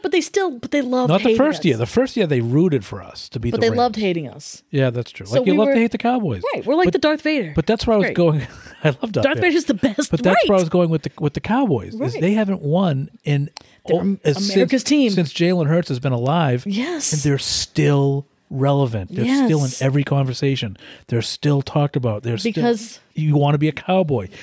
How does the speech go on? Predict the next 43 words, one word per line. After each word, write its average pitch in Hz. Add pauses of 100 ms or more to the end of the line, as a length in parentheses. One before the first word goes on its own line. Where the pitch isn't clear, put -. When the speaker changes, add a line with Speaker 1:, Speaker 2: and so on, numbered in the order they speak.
Speaker 2:
You, 202
Speaker 1:
Right, 285
Speaker 2:
when 190
you 247
Speaker 1:
it -
Speaker 2:
get 359
Speaker 1:
was 359
Speaker 2:
drafted 403
by 180
Speaker 1:
America's 165
Speaker 2:
the 170
Speaker 1:
team. 539
Speaker 2:
Cowboys, 151
you, 151
you, 147
they 165
have 160
to, 143
you 147
have 160
to 143
watch 143
film 147 (340)
on 143
the 135
pro-, -
<laughs> -
it, 190
Speaker 1:
It's 285
America's 262
team. 403 (140)
Speaker 2:
Yes, 294 (220)
but 175
they 196
haven't 196
won. 185
Speaker 1:
They 262
haven't 247
changed 277
their 254
jerseys 269
since 254
the 202